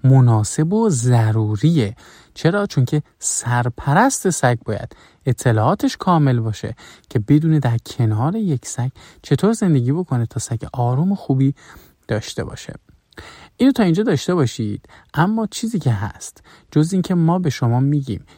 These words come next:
چه خدماتی بهتون می‌دیم، انتهای این صفحه می‌تونید برید ببینید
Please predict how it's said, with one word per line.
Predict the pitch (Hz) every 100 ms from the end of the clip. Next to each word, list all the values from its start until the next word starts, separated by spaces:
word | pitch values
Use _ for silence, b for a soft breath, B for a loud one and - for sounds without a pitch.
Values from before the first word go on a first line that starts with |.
| b
چه | -
خدماتی | - 127 113 127 202 247
بهتون | 208 - 123
می‌دیم، | 107 107 - -
انتهای | 160 139 - 127 185 247
این | 233 214
صفحه | - 139 - 110
می‌تونید | 135 - 175 165 -
برید | 165 160 - B B B B _
ببینید | 120 120 156 165 185 208